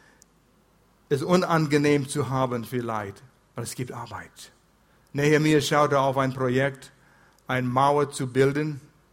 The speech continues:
mit Sklaverei, mit Sklaven oder Leute, die in Gefangenschaft waren. Das ist eine Riesenherausforderung.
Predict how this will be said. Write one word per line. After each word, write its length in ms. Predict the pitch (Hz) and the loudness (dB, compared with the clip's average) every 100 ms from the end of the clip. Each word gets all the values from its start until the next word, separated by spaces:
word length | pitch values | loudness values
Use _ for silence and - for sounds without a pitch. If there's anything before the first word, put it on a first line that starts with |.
| _ _ _ _ _ _ _ _ _ | _ _ _ _ _ _ _ _ _
mit 160 | 135 127 | -12 -10
Sklaverei, 760 | - 139 139 135 131 135 147 131 | -4 0 2 4 2 0 -2 -6
mit 160 | 131 - | -8 -8
Sklaven 440 | - 135 143 147 | -4 -2 0 0
oder 140 | 123 | -2
Leute, 240 | 120 135 131 | 0 -2 -2
die 120 | 131 | -2
in 120 | 123 | -2
Gefangenschaft 720 | 120 135 131 143 135 135 131 123 | -4 -4 -4 -4 -6 -6 -6 -6
waren. 460 | 127 131 147 151 - _ _ _ _ _ _ _ _ _ _ _ | -4 -4 -6 -10 -16 _ _ _ _ _ _ _ _ _ _ _
Das 80 | 135 | -14
ist 60 | 110 | -12
eine 160 | 113 | -8
Riesenherausforderung. 1200 | 120 123 127 123 123 127 123 120 110 104 98 95 | -6 -6 -6 -6 -6 -8 -12 -12 -12 -12 -14 -16